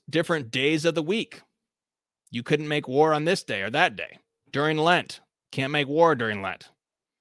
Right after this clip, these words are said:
So notice that the, the church does not publish a complete ban on war, but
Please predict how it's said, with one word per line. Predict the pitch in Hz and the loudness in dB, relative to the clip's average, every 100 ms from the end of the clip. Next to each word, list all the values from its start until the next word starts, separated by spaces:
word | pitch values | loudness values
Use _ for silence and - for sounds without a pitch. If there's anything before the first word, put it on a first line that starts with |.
| _ _ _ _ _ _ _ _ _ _ _ _ _ _ _ _ _ | _ _ _ _ _ _ _ _ _ _ _ _ _ _ _ _ _
So | - 147 | -2 0
notice | 160 220 | 2 2
that | 208 165 | 0 -2
the, | 147 139 | -6 -6
the | 151 | -8
church | 127 180 180 - | -2 -2 -2 0
does | 147 131 | -2 0
not | 139 151 151 _ _ _ _ _ _ _ _ _ _ _ _ _ | 0 0 -2 _ _ _ _ _ _ _ _ _ _ _ _ _
publish | - 156 151 127 | -2 0 0 0
a | 147 | -6
complete | - 139 131 - 165 160 113 101 | -6 -6 -6 -2 -2 -2 -4 -2
ban | 147 208 196 | 2 2 2
on | - 120 113 | 0 -4 -4
war, | 98 92 101 165 _ _ _ _ _ _ _ _ _ | -6 -6 -6 -6 _ _ _ _ _ _ _ _ _
but | 135 139 | 4 4